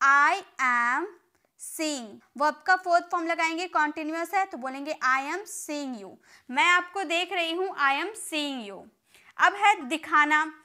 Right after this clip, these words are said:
मैं तुम्हें अपना फ़ोन दिखा रही हूँ। देखना यानी कि अपनी मर्जी से आप देख रहे हो, लेकिन दिखाना यानी कि कोई दूसरा व्यक्ति आपको कुछ दिखा रहा है, यानी कि शो कर रहा है। मैं तुम्हें अपना नया फ़ोन दिखा रही हूँ, तो ये सेंटेंसेस को हम बोलेंगे I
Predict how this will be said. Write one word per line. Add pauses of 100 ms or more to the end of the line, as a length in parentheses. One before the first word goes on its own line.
(220)
मैं
तुम्हें
अपना
फ़ोन
दिखा
रही
हूँ।
देखना
यानी
कि (120)
अपनी
मर्जी
से
आप
देख
रहे
हो, (380)
लेकिन
दिखाना
यानी
कि
कोई
दूसरा
व्यक्ति
आपको
कुछ
दिखा
रहा
है,
यानी
कि
शो
कर
रहा
है। (320)
मैं
तुम्हें
अपना
नया
फ़ोन
दिखा
रही
हूँ, (100)
तो
ये
सेंटेंसेस
को
हम
बोलेंगे (460)
I